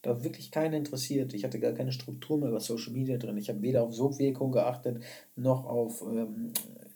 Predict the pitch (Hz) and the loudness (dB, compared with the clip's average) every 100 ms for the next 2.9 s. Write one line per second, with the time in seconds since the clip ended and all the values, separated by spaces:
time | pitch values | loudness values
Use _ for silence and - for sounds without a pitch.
0 | - _ - - 120 117 117 110 110 117 | -20 _ -18 -8 -2 0 2 0 -4 2
1 | 135 - - 131 127 123 - - - _ | 2 2 -2 2 2 0 -4 -16 -20 _
2 | 120 120 110 113 - 107 113 110 | 0 4 4 2 0 0 2 2